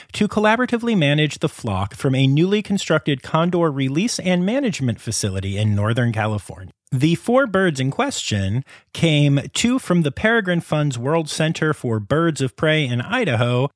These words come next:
and two from the Oregon Zoo. I love hearing about all these facilities and groups working together to save species.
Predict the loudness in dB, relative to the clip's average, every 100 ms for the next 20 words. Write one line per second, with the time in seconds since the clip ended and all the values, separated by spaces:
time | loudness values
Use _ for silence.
0 | _ 2 2 2 0 0 0 0 0 2
1 | 2 2 2 0 0 -6 -8 -16 _ -2
2 | 2 4 4 4 4 4 6 4 2 -2
3 | 0 0 -2 -4 -4 -2 0 2 0 -2
4 | -2 0 0 2 0 0 0 0 0 -2
5 | 2 2 0 2 2 2 0 0 0 0
6 | -2 -4 -8 -10 -10 -12 -12 -12